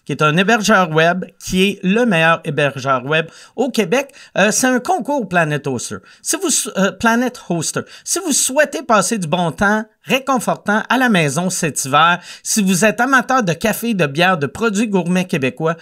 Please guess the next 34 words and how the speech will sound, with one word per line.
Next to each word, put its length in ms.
ce 240
concours 800
pourrait 260
vous 220
intéresser. 560
L'hébergeur 500
web 180
Planet 380
Hoster 340
vous 120
propose 440
de 80
gagner 420
un 160
des 180
trois 380
prix, 460
un 160
des 160
trois 400
prix 320
suivants. 400
C'est 180
une, 220
prix 220
numéro 360
un, 220
machine 360
à 60
café 340
espresso 540
de 100
haute 200
qualité 420